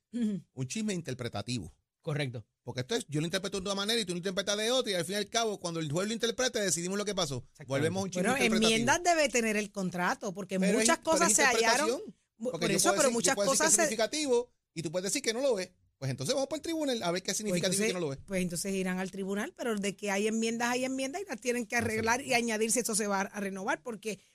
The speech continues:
Speaker 1: muchos hallazgos con la experiencia de Fiona se encontraron ahí.
Speaker 3: Sí,
Speaker 1: Así
Speaker 3: lo
Speaker 1: que
Speaker 3: que pasa es que esto tiene que ver con cómo se va a fiscalizar al
Speaker 1: Ujú.
Speaker 3: operador
Speaker 1: Y el rendimiento
Speaker 3: y
Speaker 1: de
Speaker 3: qué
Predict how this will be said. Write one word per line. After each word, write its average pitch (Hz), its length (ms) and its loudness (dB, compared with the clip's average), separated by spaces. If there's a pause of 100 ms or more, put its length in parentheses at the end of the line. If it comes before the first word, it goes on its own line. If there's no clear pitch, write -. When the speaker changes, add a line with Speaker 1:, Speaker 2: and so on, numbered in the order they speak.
(120)
Speaker 1:
muchos 339 600 6
hallazgos 269 800 4 (200)
con 220 160 -2
la 214 80 2
experiencia 233 760 2
de 240 180 2
Fiona 330 460 4 (560)
se - 160 -6
encontraron 202 640 0
ahí. 247 420 -2 (640)
Speaker 3:
Sí, - 100 -2
Speaker 1:
Así 180 220 -4
Speaker 3:
lo 202 120 0
Speaker 1:
que 339 60 0
Speaker 3:
que 180 60 -2
pasa 175 160 0
es - 20 -4
que 233 60 -4
esto 233 160 -4
tiene 220 180 -4
que 226 80 -2
ver 233 140 -4
con 180 180 -6
cómo 175 300 -6
se 196 160 -8
va 202 220 -2 (100)
a 175 160 -4
fiscalizar 165 960 -4
al 220 200 2
Speaker 1:
Ujú. 180 100 2
Speaker 3:
operador 180 540 4
Speaker 1:
Y - 40 6
el 240 80 6
rendimiento 240 440 2
Speaker 3:
y 285 40 2
Speaker 1:
de 285 40 0
Speaker 3:
qué 262 60 4